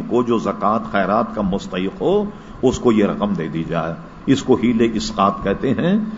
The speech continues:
اور اس پر اعلی حضرت فاضل بریلوی نے فتاوی رضویہ میں بڑی تفصیل سے لکھا، اور آسان انداز میں آپ پڑھنا چاہیں حکیم الامت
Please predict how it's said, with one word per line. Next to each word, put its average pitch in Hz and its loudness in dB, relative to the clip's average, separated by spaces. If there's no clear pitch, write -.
اور 104 6
اس - 0
پر 113 2
اعلی 101 2
حضرت 113 2
فاضل 101 2
بریلوی 101 0
نے 131 2
فتاوی 107 2
رضویہ 98 -2
میں 143 -6
بڑی 110 2
تفصیل 110 0
سے 135 -2
لکھا، 127 0
اور 123 2
آسان 104 2
انداز 117 2
میں 120 -2
آپ 117 0
پڑھنا 110 2
چاہیں 101 0
حکیم 120 2
الامت 113 0